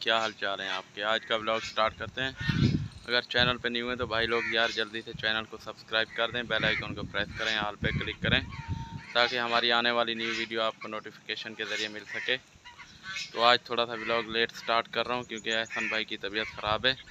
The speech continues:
तो उनको लेकर मैं गया था hospital, सीतपुर जो हॉस्पिटल है वहाँ,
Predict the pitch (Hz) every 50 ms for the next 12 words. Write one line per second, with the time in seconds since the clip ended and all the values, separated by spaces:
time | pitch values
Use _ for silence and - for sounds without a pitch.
0 | - - - - - - - - - - - - - - - 110 110 113 113 113
1 | 113 117 117 104 113 110 104 110 110 107 107 107 107 101 104 107 107 107 - 117
2 | 110 107 110 110 107 - - - - 123 120 123 - - - - - - - -
3 | - - - - - - - - - - - - - - - 113 107 - - 107
4 | 107 104 107 107 104 104 - - - - 107 107 104 107 101 104 104 107 113